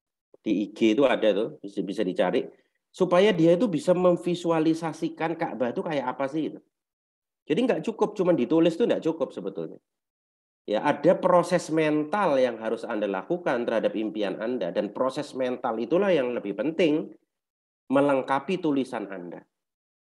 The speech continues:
Nah, ya, kenapa John Goddard itu bisa mencapai seratus tiga dari seratus dua puluh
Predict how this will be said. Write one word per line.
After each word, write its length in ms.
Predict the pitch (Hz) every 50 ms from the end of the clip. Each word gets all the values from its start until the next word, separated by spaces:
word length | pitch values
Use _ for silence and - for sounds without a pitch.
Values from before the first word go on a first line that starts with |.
| _ _ -
Nah, 320 | - - - - - - - _ _ _ _ _
ya, 240 | - 110 123 143 160 - - - - - - _ _
kenapa 380 | _ 175 190 247 254 269 226 175
John 180 | - 131 120
Goddard 400 | 107 - 110 - - 131 117 -
itu 220 | 120 120 - 202 165
bisa 260 | 123 110 - 135 113
mencapai 800 | 120 123 120 139 127 120 - 160 175 180 180 170 170 - - _
seratus 560 | _ - - 147 156 151 151 - 170 - -
tiga 560 | - 220 196 - - _ _ _ - 190 185
dari 160 | 139 120 117 120
seratus 320 | - 143 135 - 151 151
dua 160 | - 123 107
puluh 160 | 104 - 131